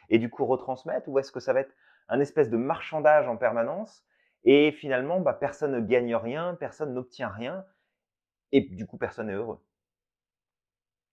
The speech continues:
Et ça, c'est juste un exemple. Il y, il y en a plein, des exemples comme ça.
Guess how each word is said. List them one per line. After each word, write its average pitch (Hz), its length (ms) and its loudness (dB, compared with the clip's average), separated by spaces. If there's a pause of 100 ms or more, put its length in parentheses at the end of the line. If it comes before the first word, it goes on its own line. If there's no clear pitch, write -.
(220)
Et 120 60 2
ça, 156 120 2
c'est 143 160 -2
juste 139 240 -8
un 117 100 0
exemple. 117 360 -2
Il 110 40 -10
y, - 140 -16
il - 20 -16
y 92 40 -10
en 98 60 -8
a 104 40 -10
plein, 180 320 -10 (140)
des 107 140 -10
exemples 95 260 -8
comme 87 160 -16
ça. - 160 -20